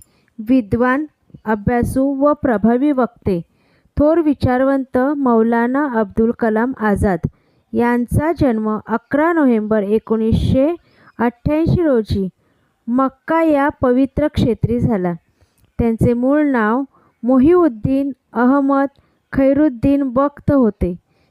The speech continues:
त्यांच्या आईचे नाव बेगम आलिया. इसवी सन एकोणीसशे सहा मध्ये मक्केतील मु-,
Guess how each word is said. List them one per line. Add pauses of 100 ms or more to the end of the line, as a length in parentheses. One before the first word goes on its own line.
(120)
त्यांच्या
आईचे
नाव
बेगम
आलिया. (520)
इसवी
सन
एकोणीसशे
सहा
मध्ये (560)
मक्केतील
मु-,